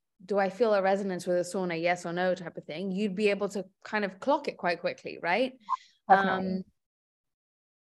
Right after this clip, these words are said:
Speaker 1: you know, and
Speaker 2: Definitely.
Speaker 1: even profile, for example, right? Like, depending on your profile, maybe someone with a one in their profile would be like, "Okay, well, let me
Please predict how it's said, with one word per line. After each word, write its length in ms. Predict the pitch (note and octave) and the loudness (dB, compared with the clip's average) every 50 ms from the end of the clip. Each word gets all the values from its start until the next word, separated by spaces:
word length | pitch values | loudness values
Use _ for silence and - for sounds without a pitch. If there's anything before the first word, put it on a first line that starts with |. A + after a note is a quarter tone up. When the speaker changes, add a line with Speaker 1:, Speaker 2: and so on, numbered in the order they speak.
| _ - | _ 2
Speaker 1:
you 80 | F#3+ G#3+ | 4 4
know, 160 | G#3 G3 F#3+ | 4 4 4
and 140 | G3 G3+ G#3 | 2 2 0
Speaker 2:
Definitely. 100 | G3+ A#3 | 0 -4
Speaker 1:
even 260 | A#3 C4+ B3+ B3 A#3+ - _ _ - | -2 -2 -4 -4 -6 -8 _ _ 0
profile, 380 | C#4 D#4+ F4 - - F3+ F3 F3+ | 0 0 2 2 2 0 0 0
for 160 | F#3 F#3+ F#3 | 0 0 0
example, 580 | F3+ F3+ F#3 F#3 E3 E3 - - E3+ - - - F#3+ | 0 0 -2 -4 -4 -4 -6 -10 -12 -12 -10 -6 -2
right? 240 | F#3+ F#3+ G#3+ - | 0 0 0 0
Like, 300 | G3+ G3+ G3 F#3+ F#3+ - _ _ - - - - _ - | 0 0 0 0 -2 -8 _ _ -20 -20 -20 -20 _ -6
depending 360 | - G3 - G#3 G#3+ A3 G#3+ | -4 -2 0 0 0 0 0
on 140 | G#3 G3+ G#3 | 0 0 0
your 140 | G#3 G3+ G3 | 0 -2 -2
profile, 680 | G3+ A3+ B3+ D4 C#4 C4 G3+ F3+ F3+ F#3+ G#3+ A#3 - - - _ - | 2 2 2 2 4 4 2 4 4 4 2 0 -4 -12 -20 _ -4
maybe 240 | G3 G3+ G#3 G3+ A3+ | 0 0 2 2 0
someone 360 | G#3+ - A3 G#3 G#3+ G#3+ G#3+ | 0 2 2 2 2 2 0
with 140 | G#3+ G#3 G3+ | 2 2 2
a 40 | A#3+ | 2
one 280 | F#3+ F3 F#3+ G#3+ B3+ D4+ | 2 2 2 4 4 4
in 80 | D4+ | 4
their 140 | A#3 F#3 F3 | 4 2 2
profile 500 | - F#3 F3+ F3+ F3 - G3 F#3+ G3+ G3+ | 2 2 0 0 2 2 2 2 2 4
would 140 | G#3+ G3 F3+ | 2 2 2
be 140 | A3 G#3+ G3+ | 2 2 4
like, 280 | G3+ G3 G3 - - | 4 4 2 2 -2
"Okay, 200 | G#3 - A#3 A#3+ | -4 0 2 4
well, 140 | G#3 G3+ G#3+ | 4 6 4
let 120 | A#3+ A3 | 4 4
me 280 | A#3+ C4+ B3+ B3+ B3 | 2 0 0 0 -2